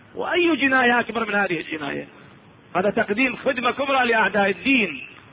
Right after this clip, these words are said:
لأعداء الإسلام. فلهذا أعتقد أن هذه الشبهة من الشبهات الباطلة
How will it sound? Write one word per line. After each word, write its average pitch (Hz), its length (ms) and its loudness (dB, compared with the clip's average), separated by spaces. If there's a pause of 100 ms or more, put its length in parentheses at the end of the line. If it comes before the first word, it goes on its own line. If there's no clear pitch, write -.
(320)
لأعداء 135 380 0
الإسلام. 165 540 -2 (1700)
فلهذا 196 460 2
أعتقد 214 440 0
أن 196 180 0
هذه 185 360 2
الشبهة 139 560 -2 (920)
من 175 160 -6
الشبهات 180 580 0
الباطلة 135 720 -2